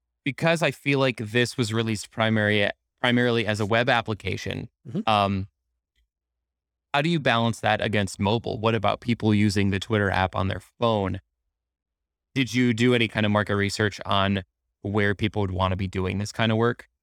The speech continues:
Speaker 2: So I made two assumptions, that one, like, writing long form content on a mobile device is horrendous. And two, I, uh,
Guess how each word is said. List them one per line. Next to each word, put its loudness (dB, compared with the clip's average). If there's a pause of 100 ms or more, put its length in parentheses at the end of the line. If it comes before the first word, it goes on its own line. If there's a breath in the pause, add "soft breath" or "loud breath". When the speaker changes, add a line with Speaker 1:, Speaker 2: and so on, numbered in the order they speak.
(260)
Speaker 2:
So -2
I 2
made 0
two 2
assumptions, 0
that -2
one, 0 (380)
like, 0 (220)
writing 2
long 2
form 2
content -2
on 0
a 0
mobile -2
device 0
is -6
horrendous. -4 (720)
And 0
two, -2 (180)
I, 4
uh, -8